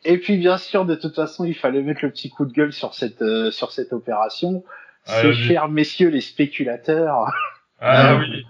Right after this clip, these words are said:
Speaker 2: les fameux.
Speaker 1: on a vu des trucs incroyables sur
Speaker 2: Incroyable.
Speaker 1: eBay, sur, ah, c'est, mais c'est
Speaker 2: Alors que les, les récits sont encore, euh, enfin,
Speaker 1: Alors,
Speaker 2: sont encore
Speaker 1: non
Speaker 2: disponibles,
Speaker 1: seulement
Speaker 2: euh, dans
Speaker 1: les
Speaker 2: vos
Speaker 1: récits,
Speaker 2: super-, dans vos
Speaker 1: voilà.
Speaker 2: hypermarchés, dans les, chez les
Speaker 1: C'est ça.
Speaker 2: libraires, euh, de partout.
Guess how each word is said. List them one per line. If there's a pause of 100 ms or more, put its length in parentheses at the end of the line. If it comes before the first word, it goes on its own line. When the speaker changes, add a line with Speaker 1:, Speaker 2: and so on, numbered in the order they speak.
Speaker 2:
les
fameux.
Speaker 1:
on
a
vu
des
trucs
incroyables
sur
Speaker 2:
Incroyable.
Speaker 1:
eBay,
sur,
ah,
c'est, (140)
mais
c'est
Speaker 2:
Alors
que
les,
les
récits
sont
encore,
euh,
enfin,
Speaker 1:
Alors,
Speaker 2:
sont
encore
Speaker 1:
non
Speaker 2:
disponibles,
Speaker 1:
seulement
Speaker 2:
euh,
dans
Speaker 1:
les
Speaker 2:
vos
Speaker 1:
récits,
Speaker 2:
super-,
dans
vos
Speaker 1:
voilà.
Speaker 2:
hypermarchés, (220)
dans
les,
chez
les
Speaker 1:
C'est
ça.
Speaker 2:
libraires,
euh,
de
partout.